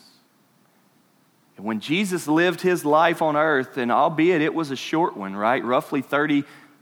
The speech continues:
thirty-three years. When Jesus lived his life on earth, he was such a good picture to us of kindness and humility and patience and serving.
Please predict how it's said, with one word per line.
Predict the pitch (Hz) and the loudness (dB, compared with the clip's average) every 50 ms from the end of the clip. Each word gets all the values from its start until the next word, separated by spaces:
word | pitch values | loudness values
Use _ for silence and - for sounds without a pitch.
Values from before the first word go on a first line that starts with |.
| _ | _
thirty-three | - - 143 147 151 143 143 - 151 135 | -2 0 0 2 2 0 0 -2 -4 -2
years. | 120 117 127 147 156 113 85 - - - - - - - - | -2 0 0 0 -2 -2 -6 -10 -14 -20 -20 -20 -20 -18 -10
When | 113 117 113 | -10 -8 -6
Jesus | 107 143 170 208 220 196 190 175 156 - | -2 -2 0 0 0 -2 -2 -4 -4 -2
lived | 165 180 170 - | -2 -2 -2 0
his | - 170 160 135 135 | -2 -4 -2 0 2
life | 156 156 156 143 - | 2 2 2 2 0
on | 135 131 - - | -2 -4 -2 -2
earth, | - 143 156 143 131 - | 0 2 2 2 0 -2
he | - 208 | -4 -2
was | 202 156 - - | -2 -2 -2 -2
such | - - 185 185 - | -2 -4 -4 -2 -2
a | 147 120 - - - - - 135 | -4 -4 -4 -12 -20 -18 -12 -4
good | - 185 196 170 - - | 0 0 0 0 -2 -6
picture | - 175 165 165 - - - - 160 151 135 123 - - - - | -4 -2 -2 -2 -4 -6 -8 -4 -2 -2 -2 -2 -4 -8 -14 -6
to | - 147 - | -2 0 0
us | - 135 135 131 127 123 - - - - - | 2 4 4 4 4 2 0 -6 -14 -10 -2
of | - 135 131 127 113 - - - - - - - | 0 4 4 4 2 0 -10 -18 -20 -20 -20 -14
kindness | - - - 127 139 143 139 131 135 120 107 92 82 - - - - - - - - - _ | -12 -12 -10 -6 -4 -2 -2 -2 -2 -4 -4 -6 -8 -12 -16 -20 -20 -20 -20 -20 -20 -20 _
and | - - - | -20 -18 -10
humility | - 113 110 107 117 120 113 113 98 87 85 - - - _ _ _ _ _ _ _ _ _ _ _ _ _ _ | -8 -6 -4 -4 -4 -4 -4 -6 -8 -8 -14 -20 -20 -20 _ _ _ _ _ _ _ _ _ _ _ _ _ _
and | - 90 - | -20 -20 -20
patience | - - - 123 127 120 - - - - - _ - - - - - - _ _ _ _ _ _ _ _ _ _ _ _ _ _ _ _ _ _ _ _ _ _ _ _ _ _ | -14 -8 -6 -4 -4 -6 -8 -14 -16 -20 -20 _ -20 -20 -20 -20 -20 -20 _ _ _ _ _ _ _ _ _ _ _ _ _ _ _ _ _ _ _ _ _ _ _ _ _ _
and | - - 95 - | -20 -20 -16 -14
serving. | - - - - 117 120 123 120 113 95 90 82 80 73 | -14 -12 -6 -4 -2 -2 0 -2 -4 -6 -10 -16 -18 -20